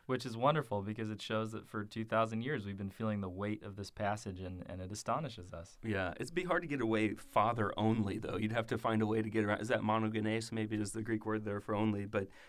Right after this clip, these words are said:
Speaker 2: um, okay, so here is an interesting road to go down for just a few minutes, is the idea of, can Jesus be great as a man? And I'm thinking of Islam.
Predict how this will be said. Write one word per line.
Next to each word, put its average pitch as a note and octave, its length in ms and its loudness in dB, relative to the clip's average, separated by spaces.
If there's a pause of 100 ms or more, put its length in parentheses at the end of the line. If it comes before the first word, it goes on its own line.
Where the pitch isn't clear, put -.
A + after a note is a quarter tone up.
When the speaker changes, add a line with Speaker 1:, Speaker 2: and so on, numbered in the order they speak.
(160)
Speaker 2:
um, F#2+ 340 0 (380)
okay, A#2+ 220 2
so A2+ 360 4 (160)
here G3+ 300 2
is A#2 460 4 (120)
an A2 140 4
interesting G#2+ 920 0 (240)
road G#2+ 440 4
to G#2+ 100 -2
go G2+ 160 2
down G2 240 4
for G2+ 120 -4
just - 260 -2
a G2 40 -4
few G#2 220 0
minutes, G2 380 0 (300)
is A#2+ 240 0
the A#2+ 200 0
idea G#2+ 540 4
of, F#2+ 180 -2
can G#2 200 -2
Jesus B2+ 380 -2
be G#2 160 -2
great G2+ 600 -2 (260)
as G2+ 220 0
a G2 80 0
man? F#2 420 -2
And G2 220 -2
I'm G#2+ 140 0
thinking A#2 280 -2
of F#2+ 120 -4
Islam. A#2 500 -2